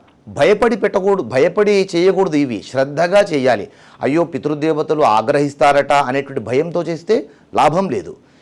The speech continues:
శ్రద్ధయా దీయతే ఇది శ్రాద్ధం అంటారు. శ్రద్ధగా చేసేటువంటిది శ్రాద్ధం. కనుక కుమారులు ఖచ్చితంగా శ్రాద్ధములు పెట్టాలి.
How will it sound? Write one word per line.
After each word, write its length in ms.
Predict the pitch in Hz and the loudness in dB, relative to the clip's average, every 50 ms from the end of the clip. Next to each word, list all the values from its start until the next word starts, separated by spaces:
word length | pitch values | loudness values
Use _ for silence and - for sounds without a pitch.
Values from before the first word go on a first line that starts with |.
| _ _ - - | _ _ -12 -6
శ్రద్ధయా 640 | 135 120 117 101 101 95 139 139 147 156 165 180 | -2 -2 -2 -2 -2 -2 0 2 4 4 4 4
దీయతే 560 | 180 135 110 127 127 139 143 143 139 143 170 185 | 2 0 -4 -6 -2 0 2 2 2 2 2 2
ఇది 260 | - - 185 190 196 | 2 2 0 -6 -6
శ్రాద్ధం 680 | - - 143 123 120 117 101 101 87 78 120 123 123 - - | -4 0 2 2 4 2 2 0 -6 -8 -6 -6 -6 -8 -10
అంటారు. 320 | 131 127 - 92 87 - - _ _ _ _ _ - | -12 -10 -8 -8 -8 -8 -10 _ _ _ _ _ -12
శ్రద్ధగా 520 | - 123 117 113 113 123 131 127 135 143 139 131 | -8 -6 -6 -6 -4 -4 -4 0 0 0 0 0
చేసేటువంటిది 640 | 123 120 - 120 117 113 - 101 101 87 123 170 196 | -2 -4 -4 -4 -6 -6 -6 -8 -8 -8 -4 -6 -6
శ్రాద్ధం. 440 | - - - 107 82 80 - - - _ _ - - - - _ - | -6 -4 -6 -6 -6 -6 -12 -20 -20 _ _ -20 -20 -20 -20 _ -4
కనుక 600 | 185 208 233 220 208 160 139 139 156 170 180 185 - - _ _ _ _ - | -2 -2 0 2 2 4 4 4 4 2 0 -2 -8 -18 _ _ _ _ -6
కుమారులు 580 | - 147 147 175 180 190 202 208 202 202 196 190 - | -4 0 2 2 4 4 4 4 4 2 0 0 0
ఖచ్చితంగా 840 | 135 123 - - - - 170 139 135 123 110 107 101 113 127 160 | -2 -2 -2 -6 -10 -10 -6 -2 -2 -2 -2 0 0 2 2 0
శ్రాద్ధములు 720 | 160 - - 120 113 113 117 117 110 95 101 92 104 117 160 | 0 -2 -2 0 2 2 2 0 -6 -14 -14 -12 -10 -8 -8
పెట్టాలి. 680 | 165 - 113 98 - - 104 90 82 78 85 95 - | -8 -6 -6 -8 -6 -4 -4 -4 -4 -4 -6 -10 -12